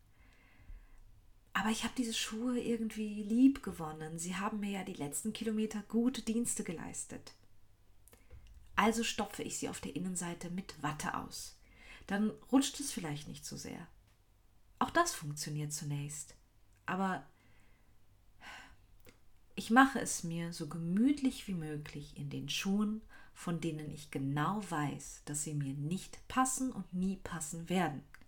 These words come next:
Vielleicht haben sie auch mal gepasst, irgendwann, und ich habe nicht wirklich gemerkt, dass ich ihnen entwachsen bin. Und trotzdem zögere ich, sie zu wechseln, aus vielerlei Gründen.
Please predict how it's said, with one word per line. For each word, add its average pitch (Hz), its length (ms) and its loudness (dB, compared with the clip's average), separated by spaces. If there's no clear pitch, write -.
Vielleicht 226 460 4
haben 240 500 8
sie 160 160 4
auch 147 80 0
mal 151 160 0
gepasst, 196 680 0
irgendwann, 175 640 4
und 165 120 -2
ich 185 140 -6
habe 196 160 2
nicht 202 220 -2
wirklich 214 320 -6
gemerkt, 233 640 0
dass 170 120 -4
ich - 160 -8
ihnen 160 460 -6
entwachsen 185 640 -4
bin. - 180 -6
Und 180 160 -4
trotzdem 247 420 0
zögere 254 600 2
ich, - 260 -8
sie 175 160 -6
zu 170 180 -10
wechseln, 151 540 -6
aus - 460 -8
vielerlei 165 420 -2
Gründen. 190 560 4